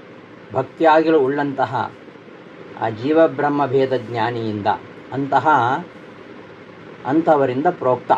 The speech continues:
ಹೇಳಲ್ಪಟ್ಟಿದೆ. ವೇದ ಪ್ರವಚನೇನ ಉತ್ಪಾದಿತ, ವೇದ ಪ್ರವಚನ ಮಾಡುವ ಮೂಲಕವಾಗಿ ಅಂಥವರಿಂದ ಹೇಳಲ್ಪಟ್ಟಿದೆ. ಯಾವುದಕ್ಕೋಸ್ಕರವಾಗಿ? ಸುಜ್ಞಾನಾಯ,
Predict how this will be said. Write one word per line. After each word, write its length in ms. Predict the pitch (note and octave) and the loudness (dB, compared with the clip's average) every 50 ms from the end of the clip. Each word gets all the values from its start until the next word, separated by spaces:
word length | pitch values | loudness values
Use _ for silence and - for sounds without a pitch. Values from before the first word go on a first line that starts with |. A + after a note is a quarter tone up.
| - - - - - - - - - - - - - - - - - - - - - | -2 -6 -14 -20 -20 -20 -20 -18 -18 -20 -20 -20 -20 -20 -20 -20 -20 -20 -20 -18 -8
ಹೇಳಲ್ಪಟ್ಟಿದೆ. 680 | - A#2 B2 C3+ C#3 C3+ - A#2 - - B2+ A2 A2+ - - - - - - - | -4 0 2 2 2 0 -2 -8 -6 -4 -4 -4 -4 -6 -8 -14 -20 -20 -12 -6
ವೇದ 200 | G#2+ A#2+ B2+ C#3+ | -4 -2 -2 -2
ಪ್ರವಚನೇನ 680 | C#3 - - - C3+ C3+ C3+ B2+ C#3 B2 B2 C3+ D#3 D#3+ | -4 -4 -2 0 0 2 2 0 0 -2 -2 0 0 2
ಉತ್ಪಾದಿತ, 600 | C#3 B2+ A#2 - - C#3 C3 B2+ B2 B2 A2+ B2+ C3 A#2+ - - - - - - - - - - - - | 0 0 -2 -2 0 2 2 2 2 0 0 2 0 0 0 -6 -14 -20 -20 -20 -20 -20 -20 -20 -8 -4
ವೇದ 140 | B2 B2 C3 | -2 -2 -2
ಪ್ರವಚನ 440 | - - - C3 C3 B2+ C3 C3+ B2+ | -2 -4 -4 -4 -4 -2 -2 -4 -2
ಮಾಡುವ 240 | B2 B2 B2+ B2 A#2+ | 0 0 0 0 0
ಮೂಲಕವಾಗಿ 640 | A#2 A#2 - A#2+ A2+ A2 A2 G#2+ A2 C#3+ F3 - - - - - - - - - - - - - | -2 -2 -2 0 2 2 2 2 2 2 2 2 2 -4 -12 -18 -20 -20 -20 -20 -20 -16 -10 -6
ಅಂಥವರಿಂದ 420 | B2 C#3 C#3 C#3+ C3 C3 C#3+ D#3+ | -4 -2 0 0 0 0 0 0
ಹೇಳಲ್ಪಟ್ಟಿದೆ. 640 | D#3 C3+ B2+ B2 B2 - A2+ - - A2+ G#2+ A2 - - - - - - - | 0 0 0 -2 -2 -4 -8 -6 -4 -4 -2 -2 -4 -6 -14 -18 -18 -6 0
ಯಾವುದಕ್ಕೋಸ್ಕರವಾಗಿ? 840 | A#2 C3 D3 D3 C#3 B2+ C#3 C3+ - - C3+ B2 A#2+ B2+ C3+ C#3+ C#3 | 0 2 2 2 0 -2 -4 -6 -2 0 2 4 4 2 2 -2 -4
ಸುಜ್ಞಾನಾಯ, 1040 | - - C3+ B2+ A#2+ B2+ D3+ D#3+ D#3+ D#3+ D#3+ D#3+ E3 D#3+ D#3 D3 C#3+ C3+ C#3 D3+ | -4 -4 -4 -4 -2 0 4 4 6 6 6 6 6 4 4 2 2 2 0 -2